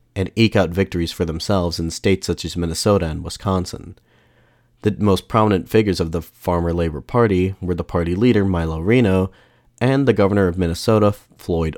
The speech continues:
Olson. The Progressive Party, of which the two most prominent members were Wisconsin Senator Robert La Follette and his brother Philip,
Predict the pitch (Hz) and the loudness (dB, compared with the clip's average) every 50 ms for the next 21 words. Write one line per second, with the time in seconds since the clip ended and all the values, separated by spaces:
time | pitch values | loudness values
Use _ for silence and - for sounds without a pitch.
0 | - 90 92 95 92 - - - - - - - - _ _ _ _ _ _ _ | -2 2 2 2 2 0 -4 -10 -12 -12 -18 -20 -20 _ _ _ _ _ _ _
1 | _ _ _ - - 98 95 - - 80 107 110 123 - 104 - - - 80 76 | _ _ _ -6 -2 -2 -2 -2 -2 2 2 2 4 2 0 -2 -2 -4 -4 -4
2 | 82 80 80 82 82 _ _ _ _ - - 101 95 92 95 92 87 - - - | -4 -8 -10 -10 -12 _ _ _ _ -4 -2 -2 0 2 2 0 2 0 -4 -4
3 | - 92 - - 101 92 87 85 - - 98 92 87 87 87 82 65 87 85 82 | -4 -4 -2 0 0 0 0 -2 -4 0 0 0 2 0 -2 -2 -4 -4 -4 -4
4 | 78 90 92 87 - - 80 80 78 78 82 90 85 - - 101 98 92 - 90 | -2 -4 -4 -4 -4 -6 -4 -4 -4 -6 -6 -6 -8 -6 -4 -2 -4 -2 -4 -6
5 | 85 - - 95 95 92 87 87 87 85 85 82 87 90 95 95 90 90 - 82 | -8 -6 -2 -2 -2 0 0 -2 -2 -2 -2 -2 0 2 2 2 2 0 -2 -4
6 | 87 82 80 - 85 87 104 110 107 98 - - 95 90 80 - - 87 80 78 | -4 -6 -4 -4 -4 -2 0 0 0 0 -2 -4 -6 -4 -4 -6 -6 -6 -6 -6
7 | 78 - - 135 127 120 117 113 - - | -8 -8 -4 0 2 2 2 0 -2 -8